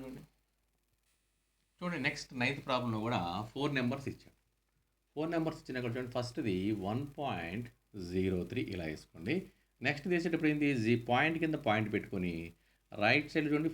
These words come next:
ఫోర్ ఫైవ్ టూ, లెఫ్ట్ సైడ్లో ఎంత ఉంది? జీరో ఉంది. ఫస్ట్ ప్లేస్ కాబట్టి జీరో పెట్టేసి, ఇక్కడ చూడండి, ఇక్కడ పాయింట్ కింద పాయింట్ పెట్టుకొని జీరో ఎయిట్, ఇక్కడ ఏం లేదు. అలాగే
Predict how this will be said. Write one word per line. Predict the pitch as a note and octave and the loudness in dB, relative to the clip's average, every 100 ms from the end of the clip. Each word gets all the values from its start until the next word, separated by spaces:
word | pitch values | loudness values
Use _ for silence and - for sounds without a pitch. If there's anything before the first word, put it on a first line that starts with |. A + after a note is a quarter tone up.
| C3 | 2
ఫోర్ | C3+ C#3 D3 D#3+ D3 | 2 4 2 2 -2
ఫైవ్ | A#2+ A#2 B2 C3 A#2 | -2 0 2 0 -2
టూ, | G2 D#2+ - _ _ A#2 | -2 -4 -8 _ _ -4
లెఫ్ట్ | B2+ - F3 | -4 0 4
సైడ్లో | E3 E3 | 4 4
ఎంత | D3+ D3 | 2 2
ఉంది? | D3 D3 A#2+ | 2 2 6
జీరో | G#2+ F#2+ E2 D2+ | 6 6 2 -4
ఉంది. | C#2 - - _ _ _ _ _ _ D3 | -12 -20 -20 _ _ _ _ _ _ -8
ఫస్ట్ | C3+ B2 | -6 0
ప్లేస్ | A2+ G#2+ C3+ | 2 2 2
కాబట్టి | F3+ A#2+ | 2 4
జీరో | E2+ | 2
పెట్టేసి, | D#2 - - | 0 -10 -14
ఇక్కడ | C3 E3 | 0 2
చూడండి, | D#3 D3 | 4 2
ఇక్కడ | D3 D#3 A#2 | 2 0 2
పాయింట్ | A2 G#2+ A2 | 2 4 0
కింద | G#2+ F#2 | -2 -4
పాయింట్ | E2+ D#2+ E2 | -6 -6 -8
పెట్టుకొని | - E2 E2 E2+ E2 F#2+ G#2 | -8 -10 -10 -10 -12 -10 0
జీరో | G#2+ B2 C3+ D3 D#3 - G2 | 6 8 8 6 6 4 2
ఎయిట్, | D#2 - - _ _ | 2 -4 -20 _ _
ఇక్కడ | C#3+ D3 D3+ | -2 2 4
ఏం | A#2+ | 4
లేదు. | F#2 E2 - _ _ _ _ _ _ _ _ _ _ - | 2 -2 -12 _ _ _ _ _ _ _ _ _ _ -4
అలాగే | B2+ | 0